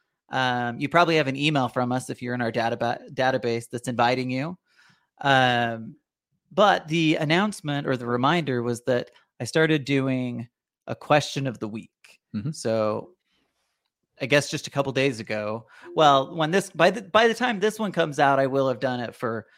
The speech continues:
Speaker 1: you know, five or six weeks. But
Speaker 2: Yeah.
Speaker 1: I've done it for two or three, I guess, three weeks now, and, uh, we're just starting to get a little bit of traction. So look for the question of the week,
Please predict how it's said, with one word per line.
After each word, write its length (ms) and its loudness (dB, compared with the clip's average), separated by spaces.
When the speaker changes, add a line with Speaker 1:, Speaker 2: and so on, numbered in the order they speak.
Speaker 1:
you 80 -4
know, 80 -4
five 260 2
or 60 -8
six 340 -10
weeks. 320 -14
But 240 -4
Speaker 2:
Yeah. 140 -2
Speaker 1:
I've 160 0
done 160 2
it 80 -4
for 100 -8
two 160 -2
or 80 2
three, 240 -4
I 60 -8
guess, 180 -2
three 260 -6
weeks 320 -4
now, 480 -2
and, 540 -6
uh, 160 -6
we're 280 -6
just 200 -2
starting 360 0
to 40 -14
get 120 -6
a 40 -2
little 200 -4
bit 80 -10
of 60 -16
traction. 360 -2
So 380 -4
look 280 2
for 160 -2
the 80 -2
question 420 2
of 160 -6
the 80 -2
week, 400 0